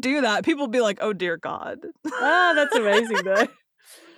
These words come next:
Speaker 2: See, I, I didn't do any of that. Mine was just using a whole bunch of words and being like, Cool, can, so can you, can you put, like, the female character like this, and I kinda wanted to look like this. Here's an inspiration picture, and here's another inspiration picture.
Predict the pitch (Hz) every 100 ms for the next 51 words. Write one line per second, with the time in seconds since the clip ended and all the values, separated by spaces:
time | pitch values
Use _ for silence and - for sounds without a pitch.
0 | 311 254 240 - 240 170 240 277 294 -
1 | 220 247 208 196 185 190 185 160 165 147
2 | 185 196 214 190 180 175 - 180 - 175
3 | 170 175 185 180 190 190 180 180 165 156
4 | 170 180 165 185 180 180 160 - 302 240
5 | 196 240 226 190 - 269 - 302 320 320
6 | 320 311 - - - 285 285 - 302 247
7 | 262 240 - _ _ _ 180 226 - -
8 | 247 240 233 - 226 214 220 214 202 196
9 | 240 202 190 190 254 254 247 240 220 214
10 | 208 208 185 247 220 175 - 269 233 240
11 | 233 220 220 233 - 202 185 165 170 180
12 | 262 311 285 262 294 262 226 - 202 190
13 | 196 196 180 180 - 175